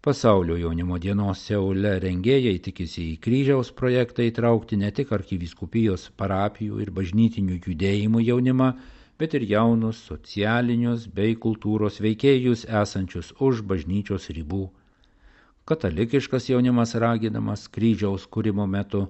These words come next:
apmąstyti konfliktų daromas ir paliekamas žaizdas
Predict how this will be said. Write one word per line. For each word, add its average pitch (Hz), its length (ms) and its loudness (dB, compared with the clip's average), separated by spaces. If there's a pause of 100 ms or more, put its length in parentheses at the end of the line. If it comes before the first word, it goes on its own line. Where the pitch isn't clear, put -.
(420)
apmąstyti 117 920 -2
konfliktų 113 680 0
daromas 107 600 0
ir 85 120 -10
paliekamas 104 720 0
žaizdas 85 640 -4